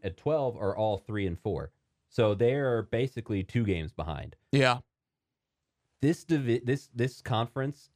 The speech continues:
Speaker 1: is, I don't even know, I don't, I don't know how to call this <laughs> conference anymore.
Speaker 2: Uh,
Speaker 1: This is
Speaker 2: call
Speaker 1: crazy.
Speaker 2: it, call it the N F C of today,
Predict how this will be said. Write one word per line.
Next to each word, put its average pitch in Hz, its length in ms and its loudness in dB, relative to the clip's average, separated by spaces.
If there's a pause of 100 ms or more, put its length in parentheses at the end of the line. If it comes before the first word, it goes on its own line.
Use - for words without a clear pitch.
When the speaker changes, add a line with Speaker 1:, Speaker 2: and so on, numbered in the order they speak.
Speaker 1:
is, 101 580 0
I 104 100 2
don't 147 120 0
even 107 160 -2
know, 87 260 0 (180)
I 87 120 -2
don't, 82 160 -6
I 78 80 -6
don't 82 100 -6
know 78 100 -6
how 80 160 -6
to 73 60 -8
call 76 260 -4
this 76 140 -8
<laughs> - 120 -4 (280)
conference 113 300 -4
anymore. 80 600 -4
Speaker 2:
Uh, 147 280 4
Speaker 1:
This 139 100 -2
is 107 180 -2
Speaker 2:
call 160 220 2
Speaker 1:
crazy. 90 280 -2
Speaker 2:
it, 165 40 -10
call 165 240 2
it 170 100 -10
the 143 200 -6
N 147 100 -6
F 139 120 -6
C 139 300 -4
of 123 200 0
today, 110 400 -4